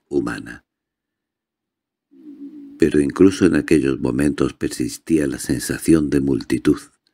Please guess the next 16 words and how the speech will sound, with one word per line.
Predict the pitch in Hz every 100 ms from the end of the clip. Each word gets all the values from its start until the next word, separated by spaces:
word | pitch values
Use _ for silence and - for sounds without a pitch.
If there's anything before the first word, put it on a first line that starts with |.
| _ _ _ _ _ _ _ _ _ _ _
la | - 76
sutil | - 71 101 117
advertencia | 101 - 85 - 98 104 - 92
de | 73
la | 55 52
furia | - 87 78
estridente | 71 - 76 65 85 98 - 82
de | 69
unas | 71 58 60 -
horas | 76 67 60
que | - 60
llegarían | - 58 - 82 78
muy | 73 71
pronto. | - 58 - - 53 - _ _ _ _ _ _ _ _ _ _ _ _ _ _
La | 67 67
agitación, | - - 69 - - 78 71 69